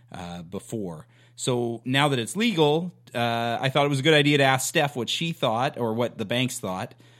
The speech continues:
Um, and her, her response says, uh, "There are absolutely no changes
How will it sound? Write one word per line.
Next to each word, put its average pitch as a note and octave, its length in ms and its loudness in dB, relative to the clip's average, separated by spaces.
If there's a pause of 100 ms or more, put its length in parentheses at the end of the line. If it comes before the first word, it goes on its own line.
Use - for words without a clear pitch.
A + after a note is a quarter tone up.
(220)
Um, B2+ 800 -2
and D3 180 -2
her, G3+ 360 -2
her G#3+ 120 -2
response F#3 640 -6
says, D3+ 640 -2
uh, C#3 160 0
"There E3 160 2
are G#3 160 0
absolutely D3+ 760 -2
no B2+ 520 0
changes G#2 800 -2